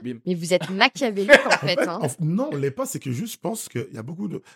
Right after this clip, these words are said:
Speaker 3: Là, par exemple, il y a, là, là, on parlait tout à l'heure de, de T F un et de, et de Bouygues, Bolloré et de, et de, et de Bouygues. Les gens, il y a beaucoup de gens qui pensent que, « Mais non, c'est pas vrai, on manipule pas et tout. »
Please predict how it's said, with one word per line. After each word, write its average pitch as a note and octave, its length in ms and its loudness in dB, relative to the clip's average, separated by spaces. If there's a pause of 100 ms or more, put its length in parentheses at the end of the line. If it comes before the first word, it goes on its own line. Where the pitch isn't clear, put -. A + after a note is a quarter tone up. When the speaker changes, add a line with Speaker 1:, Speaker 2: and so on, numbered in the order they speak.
Speaker 3:
Là, C#3 80 -6
par C#3 60 -8
exemple, D3 200 -8
il A#2 40 -8
y - 20 -6
a, A#2 40 -6
là, G#2 360 -10
là, G#2+ 120 -12
on G#2+ 140 -14
parlait G#2 320 -6
tout - 80 -12
à G#2+ 60 -8
l'heure G2 80 -10
de, F#2+ 240 -10
de F2+ 120 -14
T F#2+ 160 -14
F - 120 -16
un G2 140 -10
et G2 40 -12
de, F2+ 180 -14
et G#2+ 60 -16
de G2 80 -12
Bouygues, G#2 400 -8
Bolloré G2+ 480 -12
et G2+ 60 -12
de, F2+ 280 -14
et F2+ 120 -16
de, F2+ 300 -16 (340)
et - 40 -20
de G#2 60 -18
Bouygues. B2+ 220 -8 (640)
Les C3+ 160 2
gens, F3+ 120 -2
il A#3 60 -4
y - 20 0
a B2 40 -2
beaucoup D3+ 180 -8
de G#3+ 60 2
gens - 40 -4
qui C#3 80 -12
pensent E3+ 160 -10
que, « - 100 -16
Mais C#3+ 120 -8
non, D3 400 -8
c'est C3+ 100 -16
pas C3+ 140 -10
vrai, C3+ 160 -10
on C#3+ 80 -8
manipule C3 480 -12
pas C#3 320 -4
et B2+ 60 -8
tout. » F#3+ 240 -6